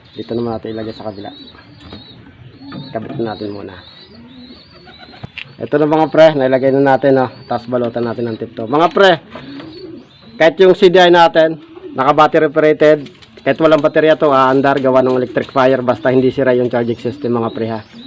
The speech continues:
Okay. Balutan na natin to at okay na to. Paandarin na natin.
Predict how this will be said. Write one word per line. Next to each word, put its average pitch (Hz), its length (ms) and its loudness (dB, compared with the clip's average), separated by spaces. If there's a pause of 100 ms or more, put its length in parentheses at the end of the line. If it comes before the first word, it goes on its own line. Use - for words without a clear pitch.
(320)
Okay. 117 360 -6 (680)
Balutan 123 380 0
na 131 100 4
natin 127 240 -2
to 139 80 -2
at 117 80 -6
okay 110 240 -4
na 104 80 -10
to. 107 140 -8 (180)
Paandarin 107 480 -8
na 104 160 -8
natin. 95 240 -16